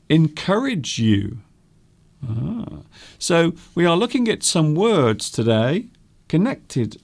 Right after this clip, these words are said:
to encourage. The word encourage. I like this word. So if you encourage someone, what is it? What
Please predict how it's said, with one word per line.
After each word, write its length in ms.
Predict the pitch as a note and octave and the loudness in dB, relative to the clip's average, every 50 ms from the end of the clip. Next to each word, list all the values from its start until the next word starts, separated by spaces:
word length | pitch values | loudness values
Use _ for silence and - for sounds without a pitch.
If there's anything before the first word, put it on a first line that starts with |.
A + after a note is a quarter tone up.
| _ - | _ -8
to 480 | - - A3 E3+ A#2+ A2 C3+ - B3 - - _ _ _ _ _ _ _ _ _ _ _ _ _ _ _ _ - | -4 0 2 2 2 2 0 -2 -6 -10 -14 _ _ _ _ _ _ _ _ _ _ _ _ _ _ _ _ -4
encourage. 1160 | G#3 A3+ A3+ A3 - - - - D4 D4+ G3+ B2+ A2 - - - - - - - - - - _ _ _ _ _ _ _ _ _ | -2 0 0 -2 -4 -4 -4 -2 0 0 0 -2 -2 -4 -6 -12 -18 -16 -14 -12 -12 -12 -14 _ _ _ _ _ _ _ _ _
The 100 | - E3 | -2 -2
word 480 | D3+ F3 A3+ B3 B3 B3 A#3+ A#3 A3 G#3 - | 0 0 -2 -2 -2 -2 -2 -2 -4 -4 -4
encourage. 1120 | - F#3+ G3+ G3 G3+ - - B3+ A#3 C#3+ G#2+ G#2 F#2+ C#3+ - - - - - - - - - _ _ _ - - - _ _ _ - | -2 -2 -2 -2 -2 -4 -4 -2 -2 -2 -2 -4 -6 -10 -14 -14 -12 -10 -10 -10 -10 -12 -18 _ _ _ -20 -20 -20 _ _ _ -6
I 140 | D4+ E4+ | -4 -2
like 300 | D#4+ C#4+ B3 A#3 - - | 0 0 0 0 -2 -2
this 280 | - C#3+ C#3 - - - | -2 -4 -2 -2 -4 -2
word. 440 | A#2+ A2+ G#2 G2+ G#2 - - - - _ _ _ _ _ _ _ _ _ - - _ _ - | -2 -2 -2 -2 -4 -8 -10 -12 -16 _ _ _ _ _ _ _ _ _ -20 -20 _ _ -12
So 320 | - - A3 A3 A3 G#3+ | -4 -2 0 2 2 0
if 320 | - - - A#3 A3 - - | 0 -2 -2 -4 -4 -2 -2
you 240 | A#3 A#3 A3+ - - - | -2 -2 -2 -4 -6 -8
encourage 1160 | - G3 G3 F#3+ E3+ - - - - C4+ C#4+ C4 G#3 C3 - - - - - - - - - - _ _ _ - | -4 -2 -2 -2 -2 -4 -8 -6 -2 -2 0 0 0 -2 -2 -4 -6 -10 -10 -8 -8 -8 -10 -14 _ _ _ -14
someone, 800 | - - - - B2 A2 G#2+ G2 F#2+ F#2+ F#2+ G#2 C3 F#3+ - - _ _ _ _ _ _ _ _ _ _ _ _ _ _ _ - | -10 -6 -2 0 2 2 2 2 0 0 0 -2 -2 -4 -6 -10 _ _ _ _ _ _ _ _ _ _ _ _ _ _ _ -10
what 520 | B2 A#2 A#2+ A#2+ - - - _ - - - _ _ _ _ _ _ _ | -6 -4 -2 -2 -4 -4 -8 _ -18 -18 -18 _ _ _ _ _ _ _
is 180 | - A#3+ A#3 - | -6 -6 -4 -6
it? 280 | - - - - - - - | -6 -8 -10 -14 -16 -10 -6
What 360 | D3 A#2+ A#2+ - - - | -4 -4 -4 -4 -8 -10